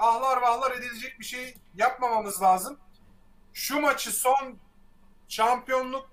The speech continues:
mesela potasına girdiğim son, e, dört maç, son beş maç kaybedilseydi çok üzüntü olunurdu. Değil mi? Ama şu anda önümüzde daha yirmi maç var, on dokuz maç var.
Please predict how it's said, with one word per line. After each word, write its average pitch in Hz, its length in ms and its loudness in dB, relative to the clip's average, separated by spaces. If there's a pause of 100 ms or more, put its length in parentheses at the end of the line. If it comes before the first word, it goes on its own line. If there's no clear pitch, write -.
mesela 226 540 0
potasına 233 440 -6
girdiğim 233 680 -6 (300)
son, 254 380 4 (520)
e, 196 140 -2 (800)
dört 262 300 2
maç, 208 200 2
son 240 320 -4
beş 285 260 0
maç 226 220 -2
kaybedilseydi 254 1000 -2 (300)
çok 294 240 2
üzüntü 208 440 -8
olunurdu. 156 480 -10 (400)
Değil 269 120 0
mi? 254 140 -2 (420)
Ama 254 200 2
şu 277 160 2
anda 285 200 2
önümüzde 277 360 -6
daha 277 200 4 (280)
yirmi 294 260 0
maç 285 260 0
var, 165 80 2
on 277 180 0
dokuz 277 240 -6
maç 262 280 -2
var. - 160 -10